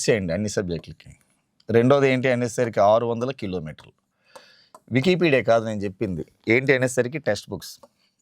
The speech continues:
తర్వాత ఏంటి అనేసరికి సోమశిల ప్రాజెక్ట్, సోమశిల నెల్లూరు జిల్లా అన్నమాట. ఎన్ఎల్ఆర్, ఎన్ఎల్ఆర్ అంటే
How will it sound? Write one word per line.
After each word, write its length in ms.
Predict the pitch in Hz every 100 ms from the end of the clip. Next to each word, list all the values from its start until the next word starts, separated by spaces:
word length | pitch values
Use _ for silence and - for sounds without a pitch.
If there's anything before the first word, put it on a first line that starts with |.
| _
తర్వాత 320 | 113 131 143 135 127
ఏంటి 180 | 127 127
అనేసరికి 540 | 120 117 127 123 120 98 98 123 - -
సోమశిల 480 | 113 139 135 131 139 143
ప్రాజెక్ట్, 420 | 95 80 - - - - - _ _ _ _ _ _ _ _ - _ _ _ _ -
సోమశిల 480 | 107 101 104 - 101 156 -
నెల్లూరు 320 | 113 131 147 104
జిల్లా 180 | 90 80
అన్నమాట. 280 | 73 71 - - _ _ _ _ _ _ - 107
ఎన్ఎల్ఆర్, 440 | 110 117 98 82 - -
ఎన్ఎల్ఆర్ 380 | 113 131 131 131 127
అంటే 180 | 127